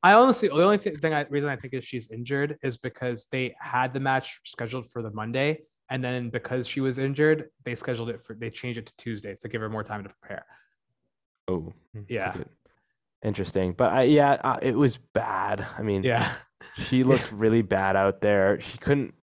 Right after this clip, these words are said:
Speaker 2: hit a ball on the court, and yeah, it was, it was, there was nothing really good about it from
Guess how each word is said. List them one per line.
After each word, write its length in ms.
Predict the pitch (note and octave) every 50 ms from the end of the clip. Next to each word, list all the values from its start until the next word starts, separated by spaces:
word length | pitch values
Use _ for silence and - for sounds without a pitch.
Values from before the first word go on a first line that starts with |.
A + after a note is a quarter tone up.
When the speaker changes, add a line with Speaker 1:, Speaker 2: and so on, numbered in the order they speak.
| _ _
Speaker 2:
hit 240 | - - - A#2+ A2+
a 60 | A2
ball 420 | F2 - - - - G2+ G2+ G2+
on 80 | G2+ F#2+
the 80 | G2 F#2+
court, 580 | - - - F#2+ F#2+ F#2+ F#2+ G2 F#2 - - _ _ _ _ - _ _ _ _ _ _ _ _ _
and 680 | - G#2 G2+ G2+ G2 F#2+ F#2+ F#2+ F#2+ F#2 F#2 F#2 F2 - - - _ _ _ _ _ _ _ _ _ _ _ _ _ _ _ _
yeah, 340 | - G2 F#2+ F#2 F#2 F#2 F#2
it 60 | D#2+
was, 140 | G#2 A2 A#2+
it 80 | - C#3
was, 260 | C#3 C3 A2 - - - _ -
there 100 | B2 A#2
was 120 | A2 G#2+
nothing 200 | B2 - A2 G2
really 160 | F#2 F2 E2+
good 180 | E2 - C#2 D2+
about 260 | E2+ D#2+ - F2+ F2+
it 100 | - - _
from 260 | - G#2 F#2+ F2 -